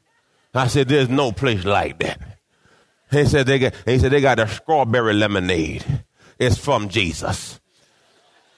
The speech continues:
And I went there, y'all, and we just sat there 'cause we had nothing to do. <laughs>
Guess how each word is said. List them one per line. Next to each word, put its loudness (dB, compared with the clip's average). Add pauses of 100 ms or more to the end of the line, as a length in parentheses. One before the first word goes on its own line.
(680)
And -4
I 2
went 0
there, 2
y'all, 2
and 0
we 2
just 0
sat 0
there 2
'cause -4
we 0
had 2
nothing 0
to 0
do. -4 (2000)
<laughs> -2